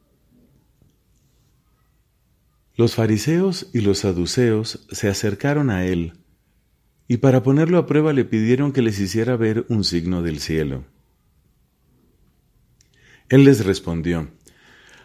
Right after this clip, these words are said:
"Al atardecer ustedes dicen, 'Va a ser buen tiempo, porque el cielo está rojo como el fuego'.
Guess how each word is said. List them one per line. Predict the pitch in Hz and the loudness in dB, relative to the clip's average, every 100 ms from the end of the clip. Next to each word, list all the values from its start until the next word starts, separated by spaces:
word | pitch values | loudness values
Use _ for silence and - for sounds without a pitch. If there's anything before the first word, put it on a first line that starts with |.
| - | 2
"Al | 127 | 6
atardecer | 135 143 135 135 143 180 | 6 6 6 4 4 2
ustedes | 170 - 151 143 | 2 0 0 0
dicen, | 135 127 101 92 85 87 | 0 -2 -2 -4 -6 -6
'Va | 110 | -4
a | 120 | -2
ser | 120 113 | 0 2
buen | 120 120 | 2 0
tiempo, | 135 139 110 85 80 - | 2 2 0 -2 -8 -8
porque | - 82 92 | -8 -6 -4
el | 85 | -4
cielo | - 101 101 | 0 0 0
está | 92 - 95 | -2 -4 -6
rojo | 95 101 104 95 85 | -4 -4 -4 -4 -6
como | 82 80 | -6 -6
el | 71 | -4
fuego'. | 107 107 82 76 | 0 0 0 -10